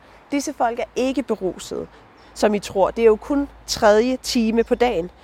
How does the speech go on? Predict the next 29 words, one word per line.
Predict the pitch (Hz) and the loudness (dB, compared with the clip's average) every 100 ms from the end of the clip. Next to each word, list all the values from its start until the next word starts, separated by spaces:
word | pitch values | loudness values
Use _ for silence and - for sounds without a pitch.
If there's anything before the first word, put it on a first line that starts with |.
| - - | -16 0
Men | 220 | 2
her | 226 320 | 4 0
sker | - - 269 | 0 0 0
det, | 247 254 - | 0 -4 -2
som | 285 262 | 0 0
er | |
sagt | - 196 - | 2 2 2
ved | |
profeten | 220 220 240 208 208 | -4 -2 -2 0 0
Joel. | 185 151 151 170 - - - - - _ _ _ _ - | 0 0 -2 -10 -20 -20 -20 -20 -20 _ _ _ _ -2
Det | 208 | -2
skal | 220 | -2
ske | - 285 277 | -4 -2 -2
i | |
de | 262 269 | 0 2
dage, | 220 190 196 | 4 4 2
siger | - 185 175 180 - - | -2 -2 -2 -2 -8 -10
Gud. | - 156 147 - - | -4 -4 -4 -10 2
Jeg | 190 | 4
vil | 196 - | 4 2
udgyde | 285 311 294 302 277 262 - | 4 2 2 0 0 -2 4
af | 240 | 4
min | 254 240 | 4 0
ånd | 170 160 - - | 0 0 -4 -2
over | 196 196 - | 0 2 2
alle | 214 240 | 0 0
mennesker. | 233 170 156 - | -2 -4 -6 -6
Jeres | 180 180 190 | -2 0 0
sønner | - - 254 269 302 | -2 2 2 2 -2